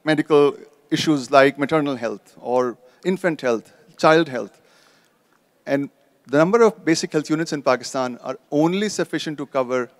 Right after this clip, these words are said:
half our population. Another castle wall. That's why I,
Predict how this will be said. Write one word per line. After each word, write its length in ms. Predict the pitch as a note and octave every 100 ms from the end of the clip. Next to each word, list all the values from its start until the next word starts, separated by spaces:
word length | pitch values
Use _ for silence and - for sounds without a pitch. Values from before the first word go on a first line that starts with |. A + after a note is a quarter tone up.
| _
half 340 | - C3 C#3+ D3
our 100 | B2+
population. 640 | A#2 G#2+ G#2+ G#2+ - G2 _ _ _ _ _ _ _ -
Another 380 | E3 F3 E3+ E3
castle 360 | C3+ A#2+ B2
wall. 260 | G2+ G#2 G#2 _ _ _ _ _ _
That's 240 | C#3+ D3+ F3
why 180 | D#3
I, 180 | D#3 C#3+